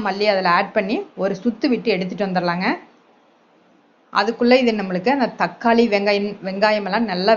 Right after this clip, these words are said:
வெந்து வந்துரும். இப்ப அதை நான் வந்து மிக்ஸி ஜார்ல போட்டு அரைச்சாச்சு. இப்ப இந்த அளவுக்கு வெந்ததுக்கு அப்புறம் அடுப்பை ஆஃப் பண்ணிட்டு பாருங்க, நல்லா தக்காளி எல்லாம் நல்லா வெந்துருச்சு, வெங்காயம் வெந்துருச்சு. இப்ப எல்லாம் ஒண்ணா போட்டு உப்பு மட்டும் சரி பார்த்துட்டு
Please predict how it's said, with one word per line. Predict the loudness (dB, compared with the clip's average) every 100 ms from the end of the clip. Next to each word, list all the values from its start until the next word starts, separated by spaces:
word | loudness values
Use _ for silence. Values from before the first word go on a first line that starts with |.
| 0
வெந்து | -2 0
வந்துரும். | 0 0 -2 -2
இப்ப | -2 -2
அதை | 0
நான் | 0 0
வந்து | 2 0
மிக்ஸி | 0 -4 -2
ஜார்ல | 0 2 0
போட்டு | -2 -2 0
அரைச்சாச்சு. | -2 -2 -2 -2 -4 -6
இப்ப | -8 -6
இந்த | -4 0 2
அளவுக்கு | 2 0
வெந்ததுக்கு | -4 -4 -4
அப்புறம் | -4 -2 -2
அடுப்பை | -2 0 0
ஆஃப் | 0 -4
பண்ணிட்டு | -6 -4 -2 -2 -2
பாருங்க, | -6 -4
நல்லா | -4 -4
தக்காளி | -4 -2 -2 -2
எல்லாம் | -2 -2
நல்லா | -2 -2
வெந்துருச்சு, | -4 -4 -4 -4 -6
வெங்காயம் | -4 -2 -2 -4
வெந்துருச்சு. | -4 -6 -8 -10 -12 _ _
இப்ப | _ -4
எல்லாம் | 0 0 -2
ஒண்ணா | -2 0 0 -2
போட்டு | -2 -2 -2 _ _ _ _ _ _ _ -8 -8
உப்பு | -6 0 0
மட்டும் | 0 0
சரி | 0 0 2
பார்த்துட்டு | 2 0 -6